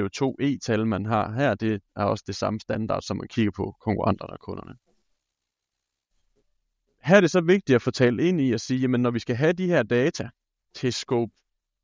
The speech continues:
et, to, tre, hvad vi vælger at optere på,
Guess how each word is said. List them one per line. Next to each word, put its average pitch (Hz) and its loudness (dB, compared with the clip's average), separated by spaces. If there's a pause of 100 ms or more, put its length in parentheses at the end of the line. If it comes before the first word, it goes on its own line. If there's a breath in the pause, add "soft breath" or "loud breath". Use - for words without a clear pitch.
(120)
et, 123 -2
to, 120 -4
tre, 139 4 (500)
hvad 123 2
vi 113 0
vælger 120 4
at 104 2
optere 104 2
på, 113 0